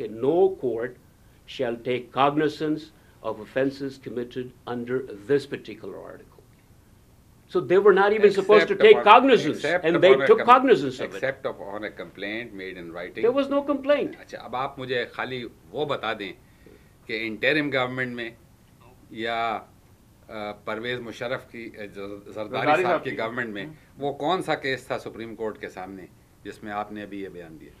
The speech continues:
Speaker 1: ये हुआ, जस-, जस्टिस
Speaker 2: आप मुझे
Speaker 1: जब्बास, जवाद ख्वाजा का ये, आप जाके history देख लें।
Speaker 2: मैं तो उस केस में appear हूँ।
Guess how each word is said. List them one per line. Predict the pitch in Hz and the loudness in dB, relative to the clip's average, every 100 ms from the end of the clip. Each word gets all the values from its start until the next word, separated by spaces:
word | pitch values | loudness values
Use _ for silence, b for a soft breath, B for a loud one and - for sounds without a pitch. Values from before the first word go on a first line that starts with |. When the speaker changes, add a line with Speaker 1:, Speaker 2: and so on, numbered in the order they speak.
| - | -14
Speaker 1:
ये | 120 | -8
हुआ, | 127 262 | 0 2
जस-, | 160 139 | 2 0
जस्टिस | - 127 | 0 -6
Speaker 2:
आप | 127 | -2
मुझे | 127 143 | -2 0
Speaker 1:
जब्बास, | 151 156 151 - | 4 6 6 4
जवाद | 131 120 170 - | 0 2 2 2
ख्वाजा | 123 127 180 | 0 6 6
का | 180 123 113 | 4 2 0
ये, | 151 135 151 - B B | 0 2 2 0 B B
आप | 120 160 135 | 2 2 4
जाके | 135 185 | 4 6
history | 190 180 - | 4 2 -2
देख | 175 226 240 | 0 0 0
लें। | 131 - | -4 -6
Speaker 2:
मैं | 104 127 | -14 -12
तो | 139 | -10
उस | 120 | -10
केस | 127 113 123 | -12 -14 -12
में | 107 | -16
appear | 92 98 | -14 -16
हूँ। | 92 85 | -16 -20